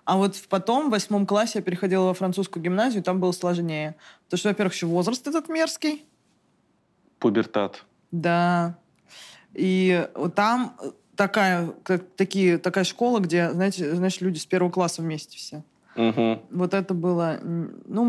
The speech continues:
Speaker 1: м, тяжеловато. Там даже, может, и, м, знаешь, у меня никаких там тёрок особых не было с каким-то... И дружелюбно достаточно ко мне отнеслись, но мне внутри почему-то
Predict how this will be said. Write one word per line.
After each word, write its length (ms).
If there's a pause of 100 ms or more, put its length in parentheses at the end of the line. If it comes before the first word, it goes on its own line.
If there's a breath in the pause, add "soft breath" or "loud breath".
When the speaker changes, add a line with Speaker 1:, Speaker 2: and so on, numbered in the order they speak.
Speaker 1:
м, 100
тяжеловато. 680
Там 220
даже, 240
может, 260
и, 40
м, 220 (280)
знаешь, 320 (160)
у 80
меня 180
никаких 300
там 180
тёрок 280
особых 340
не 120
было 280 (540 loud breath)
с 180
каким-то... 800
И 80
дружелюбно 600
достаточно 480
ко 80
мне 120
отнеслись, 480
но 100
мне 260
внутри 420
почему-то 500